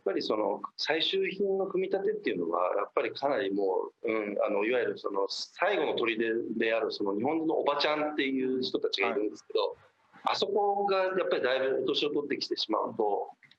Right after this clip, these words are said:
Speaker 1: その下でやっぱりもう工場で働くこと、ことない年代の人たちになっちゃうんで、
Speaker 2: うん。
Speaker 1: やっぱりそれでもその、まあ、中国とか、まあ、周辺は残りますよね。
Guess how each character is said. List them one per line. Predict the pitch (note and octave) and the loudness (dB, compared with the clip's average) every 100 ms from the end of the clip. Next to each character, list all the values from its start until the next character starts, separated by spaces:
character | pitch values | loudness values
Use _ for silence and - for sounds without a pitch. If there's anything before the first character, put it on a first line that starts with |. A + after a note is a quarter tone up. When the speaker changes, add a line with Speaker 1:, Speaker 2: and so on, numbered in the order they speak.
| _ - | _ -6
Speaker 1:
そ | - | -2
の | E3 | 0
下 | E3 - E3+ E3+ | -2 0 2 2
で | C3+ | 0
や | G2+ | -2
っ | - | -2
ぱ | F#2+ | -4
り | |
も | F#2 | -2
う | F#2 | -2
工 | D#3+ | 0
場 | F#3 B3+ | 0 0
で | |
働 | - B2 C3 | 0 0 0
く | C3+ | 0
こ | C#3+ C#3 - | -2 -6 -6
と、 | - - - | -6 -6 -6
こ | - | -2
と | - G2+ | -2 0
な | C#3 A#3 | 0 2
い | C3+ | 0
年 | G#2+ G#2 G2+ | -2 -2 0
代 | G#2 G#2+ | 0 0
の | |
人 | G#2+ A#2 | -2 -2
た | A2 | -4
ち | - | -2
に | G2+ | -6
な | |
っ | - | -4
ち | - | -6
ゃ | F2+ | -6
う | |
ん | F2 | -4
で、 | F2+ F#2+ F2+ _ _ _ | -2 -2 -4 _ _ _
Speaker 2:
う | G2 | -6
ん。 | F#2+ F#2+ F2 | -4 -4 -4
Speaker 1:
や | E2+ | -8
っ | E2 - - | -14 -20 -4
ぱ | - | -2
り | D#3 | 0
そ | A3 | 2
れ | D3+ | 2
で | A#3 | 2
も | C3+ | 0
そ | A2+ | 0
の、 | G#2 | 2
ま | A2 A2+ | 2 2
あ、 | - | 0
中 | B2 | 0
国 | G#2+ F#2 | 0 0
と | - | -2
か、 | - G2 F#2 - - - - | 2 2 2 0 -6 -18 -2
ま | - | 2
あ、 | G1+ - - - | 4 2 0 -2
周 | - B2 G2+ | -2 0 0
辺 | F#2+ | 0
は | F2+ F2+ G#2 - - _ | 0 0 -2 -4 -12 _
残 | A2 G#2+ - | -2 -2 0
り | D#3+ | 0
ま | G3+ | 2
す | - A2+ | 0 -2
よ | F2 | 0
ね。 | G2 | 0